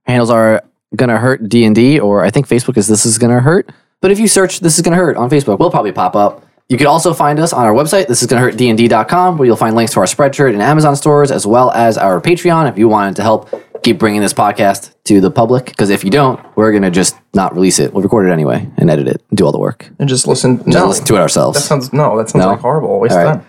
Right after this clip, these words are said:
Speaker 1: The last place you can find us is on iTunes. I mean, all the other podcast things too. If you leave us a review on iTunes, other people will be able to find us, and that's pretty cool. I think that's everything.
Speaker 2: Cool.
Speaker 1: Back to you.
Speaker 2: So last time on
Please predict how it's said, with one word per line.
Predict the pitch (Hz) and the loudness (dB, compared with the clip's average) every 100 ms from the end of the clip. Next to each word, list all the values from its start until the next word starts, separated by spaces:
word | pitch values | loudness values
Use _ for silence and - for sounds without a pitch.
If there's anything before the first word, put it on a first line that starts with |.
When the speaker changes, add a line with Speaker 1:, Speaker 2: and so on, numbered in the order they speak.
| _ | _
Speaker 1:
The | 113 | 0
last | 135 139 | 0 2
place | 147 143 | 0 0
you | |
can | 151 | -2
find | 139 143 | -2 0
us | 143 - | -2 -2
is | 101 | -2
on | - 143 143 | 0 0 0
iTunes. | 156 190 175 170 180 - - | -2 0 2 2 0 -2 0
I | |
mean, | 117 | 2
all | 110 110 | 2 2
the | 110 | 0
other | 107 | 0
podcast | 110 101 107 | -2 -2 -2
things | 107 98 | -2 0
too. | 110 113 | 2 2
If | - - - | -2 -6 0
you | |
leave | 120 131 | 2 2
us | 113 | 2
a | |
review | 113 113 | 2 4
on | 110 | 2
iTunes, | 101 101 107 95 | 0 0 0 2
other | 95 | 0
people | 104 98 | 0 0
will | |
be | 98 | -2
able | |
to | 95 | 0
find | 104 101 | -2 0
us, | 101 | -2
and | - | -2
that's | 143 | -2
pretty | - 143 | 0 0
cool. | 156 120 - | 2 0 0
I | - - - | -10 -12 -2
think | 135 | 0
that's | 127 | 2
everything. | 135 127 104 - - | 2 2 0 -4 0
Speaker 2:
Cool. | 220 | 2
Speaker 1:
Back | 240 | 2
to | - | 0
you. | 135 - _ _ | -4 -4 _ _
Speaker 2:
So | - 196 185 | 0 2 2
last | 175 190 | 0 -2
time | 131 170 - _ - | -2 -4 -8 _ -4
on | 139 139 135 139 | 0 2 4 2